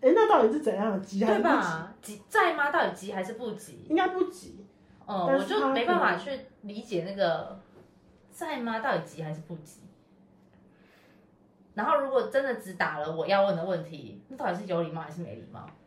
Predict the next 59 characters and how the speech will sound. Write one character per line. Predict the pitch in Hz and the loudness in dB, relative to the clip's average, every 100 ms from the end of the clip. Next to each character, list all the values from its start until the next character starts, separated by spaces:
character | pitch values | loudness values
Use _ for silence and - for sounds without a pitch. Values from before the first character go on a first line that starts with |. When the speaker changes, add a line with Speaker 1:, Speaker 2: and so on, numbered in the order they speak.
| - - - - _ _ _ _ _ - _ _ | -20 -20 -20 -20 _ _ _ _ _ -20 _ _
Speaker 2:
我 | 185 | -8
觉 | 180 | -6
得 | 180 | -2
这 | 254 | 0
个 | 190 170 165 - | 2 2 2 -2
Speaker 1:
看 | - 277 269 | 4 4 6
熟 | 202 190 | 2 4
度 | 226 | 0
吧。 | 196 196 - - _ _ _ _ _ - | 0 -4 -10 -20 _ _ _ _ _ -6
Speaker 2:
哦， | |
哦， | 180 196 - | -2 0 2
哦， | 196 | 0
你 | 185 | 0
说 | 220 | -2
两 | 208 165 | 0 0
个 | 165 | -2
人 | 165 | -4
之 | 196 | -4
间 | 185 | -6
的 | |
熟 | 170 147 | -4 -4
度 | - 170 | -4 -2
吗？ | 233 | 2
Speaker 1:
嗯。 | 220 196 185 - - _ _ _ _ | 4 4 0 -8 -16 _ _ _ _
Speaker 2:
可 | - | -2
是 | 494 453 | 2 4
如 | |
果 | 240 | 2
是 | 349 | -2
很 | 339 175 | -6 -6
不 | 247 | -6
熟 | 294 190 175 | -4 -2 -2
的 | |
对 | 202 226 | 0 -2
象 | - 226 | -2 -6
的 | 196 | -6
话， | 226 208 190 - - - | -4 -2 -4 -8 2 6
Speaker 1:
会 | 339 | 8
先 | 285 | 10
打 | 302 196 | 8 4
招 | 202 214 | 6 6
呼， | 226 208 214 - | 8 6 4 6
我 | 208 | 6
会 | 269 294 | 6 8
先 | 262 | 8
打 | - 190 | 6 2
招 | 202 202 | 4 6
呼。 | 214 | 6
Speaker 2:
就 | 381 | 6
是 | 440 | 6
会 | 427 | 6
先 | 381 | 4
“嗨” | 349 392 339 330 330 | 6 6 6 4 2
这 | 294 | 0
样 | 240 | 0
子 | 190 | 2
吗？ | 226 | 8
Speaker 1:
然 | |
后 | 277 | 10